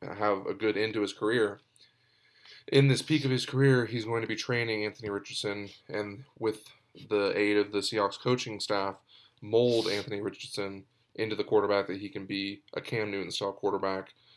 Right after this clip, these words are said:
Um, and it's gonna be the perfect guy for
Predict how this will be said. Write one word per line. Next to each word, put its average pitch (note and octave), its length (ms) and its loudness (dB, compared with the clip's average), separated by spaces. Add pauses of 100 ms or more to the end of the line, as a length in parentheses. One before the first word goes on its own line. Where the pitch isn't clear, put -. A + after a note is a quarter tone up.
(240)
Um, F#2 460 -6 (420)
and G#2+ 120 -4
it's G#2 100 -2
gonna C3+ 140 4
be A#2+ 80 0
the G#2 60 4
perfect G2+ 420 2
guy G2 340 0
for G2 540 -2